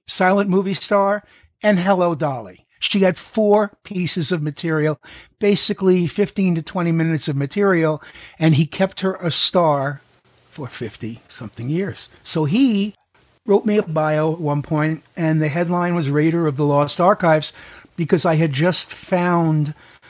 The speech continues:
Richard Burton's Hamlet, which was a lost film. And at that point, it was a lost Rat Pack, the only film of them actually performing together.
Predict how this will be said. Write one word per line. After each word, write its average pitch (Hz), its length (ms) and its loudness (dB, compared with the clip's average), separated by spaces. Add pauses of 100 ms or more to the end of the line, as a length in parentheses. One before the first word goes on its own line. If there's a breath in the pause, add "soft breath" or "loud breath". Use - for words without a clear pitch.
(160 loud breath)
Richard 180 460 0
Burton's 165 460 0
Hamlet, 156 580 -2
which 131 180 -6
was 135 160 -4
a 147 60 0
lost 143 420 -2
film. 143 540 -2 (560 loud breath)
And 165 440 2
at 160 200 -4
that 170 260 2
point, 175 380 0
it 156 120 0
was 151 300 0
a 151 140 4
lost 156 520 2
Rat 156 400 0
Pack, 120 380 -8
the 131 120 -10
only 175 320 2
film 151 420 2
of 127 100 -2
them 135 180 0
actually 131 440 -4
performing 143 600 -4
together. 110 480 -8